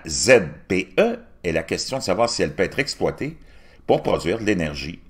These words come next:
Est un point de discorde permanent, mais l'existence de Z P E a été prouvée et pour les scientifiques plein d'espoir,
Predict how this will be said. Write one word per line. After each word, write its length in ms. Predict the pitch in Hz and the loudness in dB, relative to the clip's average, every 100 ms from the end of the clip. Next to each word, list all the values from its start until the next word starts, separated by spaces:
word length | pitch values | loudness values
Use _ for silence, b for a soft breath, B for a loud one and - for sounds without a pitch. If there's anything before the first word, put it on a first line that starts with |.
| - - - - - - - - - - - - - - | -20 -20 -20 -20 -20 -20 -20 -20 -20 -20 -20 -20 -20 -18
Est 180 | - - | -12 -4
un 100 | 85 | -4
point 260 | 78 120 120 | 0 0 0
de 420 | 82 82 73 - - | 0 0 -2 -8 -14
discorde 560 | 71 95 - - 131 | -6 -4 8 8 10
permanent, 540 | - 123 107 104 101 - B - | 10 10 10 10 8 2 B -4
mais 80 | - | 6
l'existence 640 | 110 104 117 - 131 104 | 6 6 4 6 6 4
de 160 | 78 87 | 4 2
Z 360 | 76 95 85 - | 4 4 4 4
P 160 | 131 | 6
E 160 | 170 175 B B B - | 6 4 B B B 8
a 120 | 123 | 10
été 200 | 143 233 | 10 6
prouvée 480 | - 143 90 117 - | 6 4 4 2 4
et 100 | 110 | 0
pour 160 | - 107 | 2 0
les 120 | 92 | 2
scientifiques 520 | - 92 - - - | 0 -2 -4 -6 -2
plein 200 | 156 170 | 4 4
d'espoir, 720 | 101 80 - 95 131 156 - | 4 2 0 0 0 -6 -16